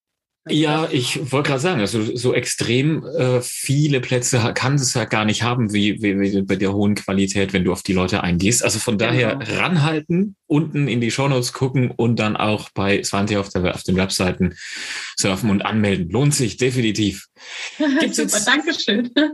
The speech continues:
Speaker 2: gibt's jetzt von deiner Seite noch irgendeinen Faulheitssatz oder irgendwas, wo du sagst, „Ja, das hat dich besonders bewegt, das musst du abschließend jetzt noch mal mitgeben“, so zum Thema, hm,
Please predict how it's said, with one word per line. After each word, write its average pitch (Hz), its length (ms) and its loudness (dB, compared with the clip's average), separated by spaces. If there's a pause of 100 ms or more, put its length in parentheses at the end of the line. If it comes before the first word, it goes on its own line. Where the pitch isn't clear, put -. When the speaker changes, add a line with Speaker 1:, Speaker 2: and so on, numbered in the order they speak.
(120)
Speaker 2:
gibt's 196 160 0
jetzt 185 140 0
von 156 140 0
deiner 175 200 2
Seite 151 260 2
noch 143 180 0
irgendeinen 180 480 2
Faulheitssatz 117 1400 0
oder 107 260 0
irgendwas, 151 560 2
wo 123 60 0
du 123 120 2
sagst, 127 400 0
„Ja, 139 240 2
das 139 300 2
hat 131 140 -2
dich 135 140 -2
besonders 123 420 0
bewegt, 123 360 0
das - 140 0
musst 113 220 -2
du 104 180 2
abschließend - 720 0
jetzt 98 280 0
noch 98 240 0
mal 92 240 2
mitgeben“, 107 500 2
so 104 120 0
zum 101 240 0
Thema, 98 480 0
hm, 123 220 4